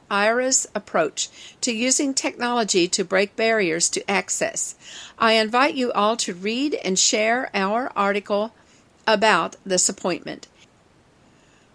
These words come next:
From Susan Kanuganti, K A N U G A N T I, phone eight five eight, eight seven six, two four seven two, or info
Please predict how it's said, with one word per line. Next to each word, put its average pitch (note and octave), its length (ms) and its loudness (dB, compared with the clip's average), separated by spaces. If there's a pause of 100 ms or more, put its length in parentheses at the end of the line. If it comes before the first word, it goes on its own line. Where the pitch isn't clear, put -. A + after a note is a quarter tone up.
(480)
From G#3 340 2
Susan D4 720 4 (480)
Kanuganti, A#3 880 2 (340)
K A3+ 300 4
A A3+ 240 4
N A#3 280 0
U F#3+ 300 2
G A#3 320 -4
A A3+ 320 0
N F#3+ 300 -2
T C#4 340 -2
I, F3+ 380 -4 (640)
phone A3+ 440 2
eight A3 260 -2
five F#3+ 440 -2
eight, A#3 340 0 (140)
eight G3 220 0
seven G3 320 0
six, - 420 -2
two F4+ 220 -2
four G3+ 340 0
seven F#3+ 440 -2
two, E3+ 340 -2 (460)
or F#3 340 2
info G#3+ 640 0